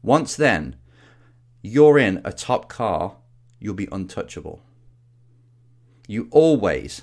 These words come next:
have to act and perform and train as if you are the underdog. And this is something we t-, took away from this weekend.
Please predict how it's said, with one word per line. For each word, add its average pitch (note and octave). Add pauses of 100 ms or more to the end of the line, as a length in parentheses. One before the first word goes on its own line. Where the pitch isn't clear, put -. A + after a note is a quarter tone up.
(100)
have C3+
to -
act - (480)
and A#2 (140)
perform B2+ (180)
and A#2
train A2+
as G#2
if A2+
you A#2
are A#2
the G2+
underdog. F2 (960)
And G2+
this C3+
is C3
something A#2
we G#2
t-, A2+ (140)
took A2+
away G#2
from G2
this G2
weekend. F2+